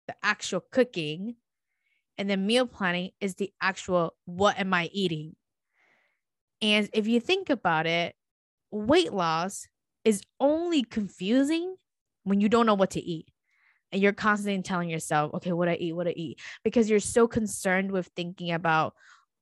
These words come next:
what is the right thing to eat <laughs> and what is the wrong thing to eat that you should avoid, that it just gets confusing. But I just want you to strip all of that away so that you can focus on understanding the difference between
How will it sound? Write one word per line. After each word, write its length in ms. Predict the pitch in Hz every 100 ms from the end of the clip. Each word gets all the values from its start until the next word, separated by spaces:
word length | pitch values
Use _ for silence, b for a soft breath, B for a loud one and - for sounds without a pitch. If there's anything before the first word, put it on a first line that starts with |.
| -
what 200 | 185 202
is 140 | 180
the 100 | 175
right 260 | 185 269 254
thing 160 | 262 254
to 220 | - -
eat 340 | 247 233 240
<laughs> 40 | 233
and 200 | 214 190
what 160 | 208
is 160 | 240 208
the 140 | 196
wrong 360 | 185 254 269 254
thing 240 | 262 254
to 120 | 240
eat 180 | - 233
that 80 | 202
you 140 | 202
should 140 | 208 196
avoid, 580 | 180 180 208 240 240 220
that 120 | 180
it 200 | 190 208
just 200 | 254 220
gets 220 | 247 226
confusing. 720 | - 220 180 202 214 254 277 277 B B B B
But 100 | 214
I 100 | 185
just 220 | 196 233
want 140 | 254 233
you 80 | 240
to 60 |
strip 420 | 208 - 226 214 -
all 160 | 185 202
of 160 | 196
that 220 | 185 165 -
away 580 | 165 - 160 180 277 285
so 140 | 233
that 100 | 208
you 140 | 196
can 160 | 196 220
focus 420 | - 202 202 247
on 80 | 233
understanding 540 | 190 190 190 175 180
the 80 | 175
difference 400 | 180 170 190 185
between 340 | 185 - 170